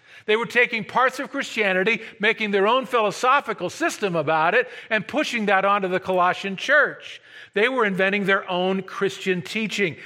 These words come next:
and that is a danger. So Paul said, "No, I wouldn't, I didn't start there, and I'm not gonna end there.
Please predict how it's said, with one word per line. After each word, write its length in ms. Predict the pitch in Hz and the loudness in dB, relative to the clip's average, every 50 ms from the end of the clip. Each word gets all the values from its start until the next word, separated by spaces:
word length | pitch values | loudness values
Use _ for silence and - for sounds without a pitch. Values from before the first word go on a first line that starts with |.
| - - - | -20 -8 -4
and 200 | 202 196 180 143 | -4 -2 0 2
that 280 | 180 180 190 196 196 - - - - - | 4 6 6 6 4 2 -4 -16 -6 -4
is 180 | 202 196 165 | -2 0 2
a 80 | 196 202 | 0 0
danger. 720 | 156 151 185 202 220 247 254 247 208 147 180 165 127 101 - - _ _ _ _ - | 0 2 2 2 2 2 0 -2 -2 0 0 0 0 -4 -8 -14 _ _ _ _ -6
So 120 | - 180 | -4 -4
Paul 260 | - - 185 190 202 | 0 2 2 2 2
said, 300 | 190 - 214 214 214 208 214 - - - | 2 2 2 2 2 0 -2 -10 -18 -14
"No, 580 | 131 139 160 185 226 285 277 240 180 139 110 - - - - | -6 0 2 4 6 6 6 6 4 2 -2 -6 -12 -4 2
I 140 | 147 175 202 | 2 4 4
wouldn't, 480 | 214 233 226 208 196 196 190 185 165 | 4 2 0 0 -2 -2 -4 -4 0
I 140 | 147 160 196 | 0 2 2
didn't 360 | 220 226 220 226 233 160 143 | 2 0 -2 -2 -6 -10 -14
start 380 | - - - 208 226 277 269 - | -8 -2 2 4 4 4 4 2
there, 220 | 233 247 262 262 | 2 4 4 4
and 100 | 240 214 | 4 2
I'm 100 | 214 208 | 0 0
not 200 | 202 220 214 208 | 2 0 0 0
gonna 160 | - 202 196 | 0 -2 0
end 320 | 214 214 226 269 285 254 220 | 0 2 2 0 0 0 0
there. 240 | 208 208 220 214 | 2 4 2 2